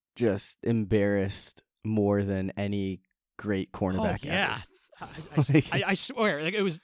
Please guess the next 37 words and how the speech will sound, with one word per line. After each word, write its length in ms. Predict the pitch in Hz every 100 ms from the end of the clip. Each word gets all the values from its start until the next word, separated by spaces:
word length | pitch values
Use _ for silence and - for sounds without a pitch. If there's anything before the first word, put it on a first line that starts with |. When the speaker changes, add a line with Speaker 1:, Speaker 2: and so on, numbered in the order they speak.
| -
Speaker 2:
uh, 220 | 160 139
Mike 300 | 151 185 196
Evans. 520 | 160 185 214 208 208
He, 280 | - 190 190 -
he 300 | 175 185 185 _ -
destroyed 400 | 170 - 165 165
him 140 | 165
in 80 | 160
that 180 | 151 156
playoff 320 | 165 160 160 -
game, 380 | 156 156 160 147
and 160 | 131
then, 300 | 131 127 131 - _ _
Speaker 1:
Uh-huh. 200 | - 95 98
Speaker 2:
you 60 |
know, 60 | 139
T 240 | - 196
Higgins, 880 | 165 180 180 190 196 190 185 - - - 160
uh, 260 | 156 160 151 _ _ _ _ _ _
was 140 | 151 147
beating 240 | 165 165
him 160 | 156 170
in 60 | 156
the 60 |
Super 220 | - 175
Bowl, 200 | 170 175
and 140 | 165 185
then 120 | 185
Ja'Marr 280 | 165 180 180
Chase 360 | - 170 180
would 120 | 147 143
have 100 | 143
had 220 | 139 135
a 200 | 135 127
long 240 | 139 143
touchdown 640 | 135 151 147 147 156 156 147
if, 120 | 131